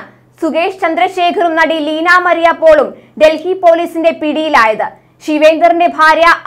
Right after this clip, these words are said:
അദിതി സിംഗ് നൽകിയ പരാതിയിലായിരുന്നു പോലീസിന്റെ നടപടി. ജയിലിലായിരുന്ന ശിവേന്ദർ സിംഗിന് ജാമ്യം സംഘടിപ്പിച്ച് നൽകാമെന്ന് പറഞ്ഞ് സുകേഷ് ചന്ദ്രശേഖർ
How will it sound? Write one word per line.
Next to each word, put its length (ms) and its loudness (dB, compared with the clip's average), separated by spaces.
അദിതി 280 -2
സിംഗ് 240 -4
നൽകിയ 260 0
പരാതിയിലായിരുന്നു 840 2
പോലീസിന്റെ 560 2
നടപടി. 360 -4
ജയിലിലായിരുന്ന 760 2
ശിവേന്ദർ 540 0
സിംഗിന് 300 -2
ജാമ്യം 480 2
സംഘടിപ്പിച്ച് 640 -4
നൽകാമെന്ന് 600 2
പറഞ്ഞ് 300 0
സുകേഷ് 420 -2
ചന്ദ്രശേഖർ 640 -2